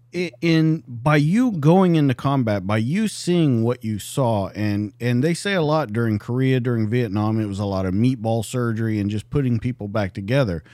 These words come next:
Don't you think that puts you almost light years ahead of anybody that's at the same time out of medical school as you had been? Because you're seeing it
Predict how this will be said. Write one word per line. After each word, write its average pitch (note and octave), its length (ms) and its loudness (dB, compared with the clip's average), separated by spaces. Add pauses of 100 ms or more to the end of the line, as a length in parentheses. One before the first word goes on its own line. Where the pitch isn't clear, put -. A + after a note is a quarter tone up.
(640)
Don't B3 240 2
you A#3 140 0
think D#3+ 380 -2
that C3+ 240 -2
puts - 320 0
you C3+ 320 0 (100)
almost F#3+ 440 0
light G#2 440 -6
years A2 340 -2
ahead A2 420 -2
of G2 300 -2
anybody D3 540 2
that's B2 340 -2
at A#2+ 160 -4
the G#2+ 100 -4
same C#3+ 460 0
time C#3 500 -2 (840)
out D#3 220 2
of B2+ 160 0
medical C3+ 440 0
school A2 580 -2 (220)
as A#2 260 2
you G#3+ 180 0
had F2 240 -2
been? F2+ 260 -2
Because B2+ 520 0 (380)
you're E3 320 6
seeing F#3 460 0
it A#2 180 0